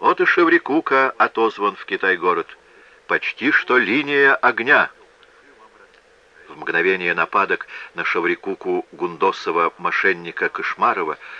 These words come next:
мраморно-благородный Концебалов ни звука не втиснул в разговор о должке. Но участием своих глаз, ресниц, губ он как бы давал знать,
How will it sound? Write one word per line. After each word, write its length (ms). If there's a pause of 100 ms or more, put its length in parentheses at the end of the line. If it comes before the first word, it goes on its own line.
(260)
мраморно-благородный 1300
Концебалов 800 (320)
ни 240
звука 600
не 140
втиснул 640
в 60
разговор 600 (160)
о 120
должке. 580 (580)
Но 200
участием 600
своих 460
глаз, 400
ресниц, 580
губ 360 (280)
он 160
как 240
бы 120
давал 380
знать, 440